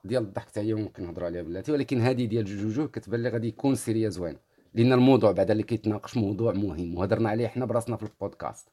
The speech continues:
الموضوع ديال السعايه، فوالا. ومهم كتبان لي غادي تكون،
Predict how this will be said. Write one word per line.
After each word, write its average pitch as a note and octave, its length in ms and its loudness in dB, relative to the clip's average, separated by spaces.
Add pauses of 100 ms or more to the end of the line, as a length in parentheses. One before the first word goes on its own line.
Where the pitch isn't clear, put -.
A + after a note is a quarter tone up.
(500)
الموضوع A2 280 2
ديال A2 140 0
السعايه، F2 520 -6 (800)
فوالا. E2 300 -4 (680)
ومهم G#2 760 2
كتبان C#3 320 4
لي D#3 60 6
غادي C3+ 200 2
تكون، C3 340 -2